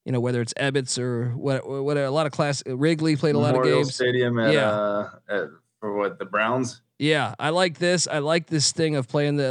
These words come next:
Speaker 1: uh, and I wish they would have won, done one of the playoff games in New York City. Um, Syracuse, uh, well, we know Robert Anae is gone. So the Shredder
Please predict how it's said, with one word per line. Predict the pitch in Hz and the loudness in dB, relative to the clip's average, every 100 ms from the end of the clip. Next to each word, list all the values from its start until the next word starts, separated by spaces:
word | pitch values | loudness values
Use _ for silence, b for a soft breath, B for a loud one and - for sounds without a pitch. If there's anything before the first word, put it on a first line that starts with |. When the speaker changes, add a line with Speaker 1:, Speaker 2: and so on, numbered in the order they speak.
| 127 | -2
Speaker 1:
uh, | 135 123 120 | -4 -2 -2
and | 131 | -2
I | 131 | 0
wish | 147 170 | 0 0
they | 156 | 2
would | 143 135 | 2 0
have | 127 | 0
won, | 139 135 | 0 0
done | 143 139 | -2 0
one | 135 | 0
of | 123 | -2
the | |
playoff | 113 160 156 127 | -2 -2 -2 -4
games | 107 101 117 | -6 -6 -6
in | 127 | -4
New | 117 | -4
York | 107 104 | -4 -6
City. | - 113 107 - b b b | -4 -4 -6 -10 b b b
Um, | 175 165 160 151 135 - _ _ _ _ | 0 2 2 0 -4 -8 _ _ _ _
Syracuse, | - 220 262 262 214 180 165 151 - _ _ _ _ _ _ _ _ _ _ _ _ - | 0 2 4 2 2 2 2 0 -8 _ _ _ _ _ _ _ _ _ _ _ _ -6
uh, | 151 156 151 107 | -2 0 -2 -2
well, | 170 165 | 0 0
we | 160 | 2
know | 175 185 | 2 2
Robert | 165 160 151 | 2 2 0
Anae | 147 147 131 | 0 0 0
is | 117 | -2
gone. | 135 123 104 98 120 | -2 -2 -4 -8 -6
So | - | -2
the | 156 | 0
Shredder | 156 - 277 311 233 | 2 2 2 2 0